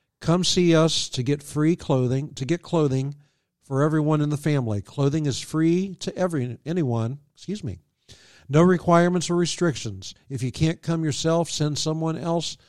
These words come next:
to get clothing for you. We accept donations anytime.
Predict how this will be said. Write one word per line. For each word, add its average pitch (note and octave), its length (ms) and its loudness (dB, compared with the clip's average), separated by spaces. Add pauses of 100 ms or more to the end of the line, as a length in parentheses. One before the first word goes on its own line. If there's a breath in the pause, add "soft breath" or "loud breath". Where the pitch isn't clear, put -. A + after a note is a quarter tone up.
(220)
to A#2+ 80 -14
get D3 200 0
clothing D#3+ 400 -2
for F#3+ 260 -2
you. A2+ 260 2
We A2 160 2
accept B2 360 -6
donations C#3+ 560 -2
anytime. D#3+ 680 -4